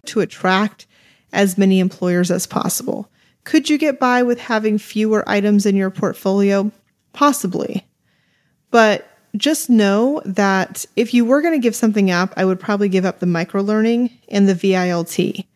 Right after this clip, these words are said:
Having the storyline samples, having the rise samples and or sample, having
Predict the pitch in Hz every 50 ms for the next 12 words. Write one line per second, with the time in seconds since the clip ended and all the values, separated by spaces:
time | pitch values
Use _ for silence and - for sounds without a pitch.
0 | _ _ _ _ _ _ _ _ _ _ _ _ _ - - 247 247 247 277 269
1 | 262 277 262 - - 254 226 220 214 208 214 208 202 202 202 - 220 208 202 202
2 | 202 202 196 202 - - 214 196 202 208 202 202 196 196 190 190 190 190 196 -
3 | - 208 196 190 190 - 185 180 185 180 180 190 190 - _ - 196 196 185 185
4 | 175 185 - - 190 180 180 180 - 180 185 185 190 196 208 202 _ _ _ _
5 | _ _ _ _ _ _ - 240 220 214 196 233 214 208 202